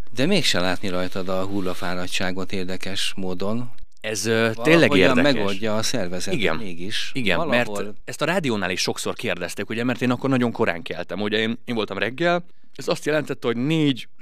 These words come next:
Speaker 2: négy ötven környékén keltem. És mindenki azt kérdezte délután, "Dávid, miért nem vagy fáradt? Biztos kávézol?" És mondtam, hogy "Nem, nem kávézom."
Speaker 1: Nem kávézom.
Speaker 2: "Akkor ne-, akkor energiaital?" Mondom, "Nem, nem iszom energiaitalt sem."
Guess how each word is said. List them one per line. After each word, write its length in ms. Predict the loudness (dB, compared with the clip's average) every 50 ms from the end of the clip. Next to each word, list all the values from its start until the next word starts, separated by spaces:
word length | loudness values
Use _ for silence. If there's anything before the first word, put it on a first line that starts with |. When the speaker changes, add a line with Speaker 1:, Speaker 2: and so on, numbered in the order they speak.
| -12 -12 -8
Speaker 2:
négy 380 | -4 0 2 4 4 4 4 2
ötven 300 | 0 0 0 -4 -4 -2
környékén 560 | -2 -2 0 0 0 -2 -4 -4 -6 -6 -4
keltem. 520 | -2 -4 -4 -4 -6 -8 -8 -8 -8 -10 -10 -12 -12 -12 -12 -12 -12 -12 -12 -12 -10 -10 -10 -8 -8 -6
És 100 | -2 0
mindenki 280 | 2 4 4 4 2 2
azt 120 | 0 0
kérdezte 300 | -2 -2 -2 -2 -4 -4
délután, 440 | -4 -4 -4 -4 -4 -4 -6 -6 -4
"Dávid, 200 | -4 -2 -2 -4
miért 160 | -4 -4 -2
nem 80 | -2 -2
vagy 140 | -2 -4 -4
fáradt? 480 | -6 -6 -6 -6 -8 -10 -8 -8 -6 -2
Biztos 280 | -2 0 0 -2 -4 -2
kávézol?" 520 | 0 2 2 2 2 0 -2 -2 -4 -4
És 100 | -4 -6
mondtam, 220 | -8 -8 -8 -8 -8
hogy 80 | -8 -8
"Nem, 120 | -8 -8
nem 180 | -8 -8 -8 -8
kávézom." 400 | -8 -6 -6 -6 -6 -8 -8 -8
Speaker 1:
Nem 100 | -10 -10
kávézom. 180 | -10 -10 -8 -2 0
Speaker 2:
"Akkor 240 | 0 2 4 4 4
ne-, 160 | 6 4 4
akkor 260 | 2 0 0 0 2 2
energiaital?" 600 | 2 2 0 0 0 0 0 0 0 -2 -4 -6
Mondom, 240 | -4 -4 -2 -2 -2
"Nem, 180 | -2 -2 -2
nem 140 | -4 -6 -6
iszom 220 | -6 -6 -6 -6
energiaitalt 540 | -8 -8 -8 -10 -10 -10 -8 -8 -8 -8 -8
sem." 260 | -6 -6 -6 -6 -6